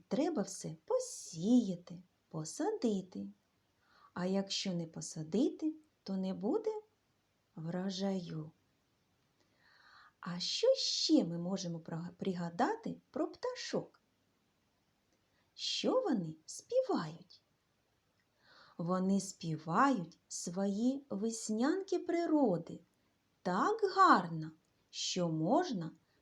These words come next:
заслухатись. Які нові слова ви тільки що почули? Пташки співають веснянки,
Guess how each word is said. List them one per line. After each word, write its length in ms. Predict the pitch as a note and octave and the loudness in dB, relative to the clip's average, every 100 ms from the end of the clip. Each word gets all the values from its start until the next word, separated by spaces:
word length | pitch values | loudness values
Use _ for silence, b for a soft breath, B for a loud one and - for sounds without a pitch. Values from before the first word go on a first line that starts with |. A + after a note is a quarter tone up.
| - | -6
заслухатись. 1700 | A#3 A#3 C4+ C4 - G3 F3+ F#3 A#3 C4 G#3 E3 D#3 - D3+ - - _ _ _ _ _ _ _ _ _ F#4+ | 0 4 4 2 -6 -6 -2 2 4 4 2 -4 -6 -8 -14 -14 -20 _ _ _ _ _ _ _ _ _ 6
Які 420 | C5+ D5 C#5+ G#3 | 8 8 6 4
нові 380 | F3+ F3+ E3+ D#3+ | 4 0 -4 -6
слова 720 | - D#3+ D#3 D3+ F#3+ G#4 - _ | -6 -6 -6 -2 -2 -4 -8 _
ви 240 | - E3 D#3 | -8 -4 -6
тільки 400 | - D3+ C#3+ - | -6 -10 -10 -10
що 400 | - - F#3 D#3+ _ _ | -6 -4 -6 -8 _ _
почули? 720 | - A3+ - - G4 F3+ F3+ B3 _ _ _ _ _ _ _ _ _ _ _ _ _ _ _ _ _ _ _ _ _ _ _ _ _ _ - | -6 -6 -4 2 2 2 -2 -8 _ _ _ _ _ _ _ _ _ _ _ _ _ _ _ _ _ _ _ _ _ _ _ _ _ _ -20
Пташки 680 | - - E3+ - - F3 | -10 -6 -4 -4 -4 -6
співають 840 | F3 - D#3+ D#3+ E3 D#3+ D3 _ _ _ _ _ _ | -6 -10 -10 -8 -8 -8 -10 _ _ _ _ _ _
веснянки, 1500 | E3 F#3 F4+ G#4 - - E3+ D#3 D3+ D3 D3 E3 - D#4+ | -8 0 0 0 -6 -6 -2 -2 -2 -8 -12 -14 -4 -4